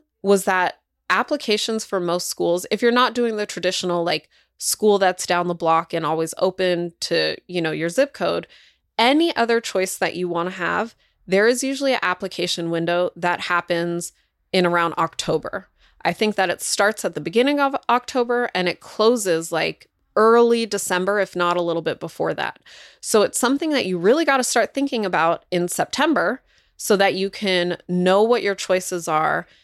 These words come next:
and be able to have the opportunity to have several choices. Like,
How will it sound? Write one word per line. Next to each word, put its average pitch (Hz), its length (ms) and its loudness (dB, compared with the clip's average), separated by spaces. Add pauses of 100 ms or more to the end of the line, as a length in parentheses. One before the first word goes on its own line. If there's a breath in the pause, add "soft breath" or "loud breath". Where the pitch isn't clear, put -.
(180 soft breath)
and 190 240 2
be 196 340 -4 (180)
able 247 220 4
to 262 100 -4
have 247 140 0
the 220 80 2
opportunity 196 720 -2
to 185 260 -4 (240)
have 330 260 2
several 160 320 -4
choices. - 680 -12
Like, 180 260 0